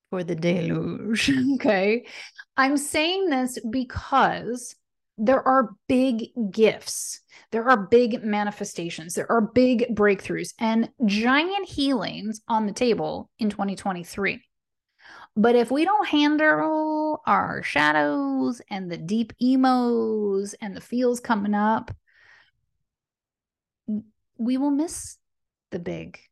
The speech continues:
blessings and manifestations. We will. And I don't want any of you to miss it. I don't want to miss them.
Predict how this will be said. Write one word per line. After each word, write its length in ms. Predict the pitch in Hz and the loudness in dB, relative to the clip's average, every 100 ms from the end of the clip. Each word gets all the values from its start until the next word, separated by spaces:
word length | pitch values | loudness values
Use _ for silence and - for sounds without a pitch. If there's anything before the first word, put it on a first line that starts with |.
| _ | _
blessings 720 | - 170 - - - - 208 - | -8 -6 -6 -6 -6 -6 -8 -4
and 180 | 190 175 | -2 0
manifestations. 1120 | 180 180 - 180 - - - - - - - _ _ _ _ _ _ _ _ _ _ | -2 -6 -6 -6 -6 -8 -8 -8 -10 -12 -18 _ _ _ _ _ _ _ _ _ _
We 240 | 233 240 | 2 4
will. 480 | 226 240 202 - - _ _ _ _ _ _ - _ | 6 6 4 0 -10 _ _ _ _ _ _ -20 _
And 140 | 240 | 2
I 140 | 190 240 | 4 4
don't 160 | 254 | 6
want 200 | 247 240 | 4 4
any 260 | 226 254 254 | 4 4 4
of 100 | 202 | 2
you 140 | 196 | -2
to 120 | 247 - | -2 -4
miss 240 | - - | -4 -4
it. 100 | 233 | -2
I 80 | 226 | 2
don't 200 | 349 381 | 2 2
want 140 | 240 | 2
to 60 | 185 | 2
miss 220 | 190 - | 0 -2
them. 380 | - 220 233 | -2 0 -2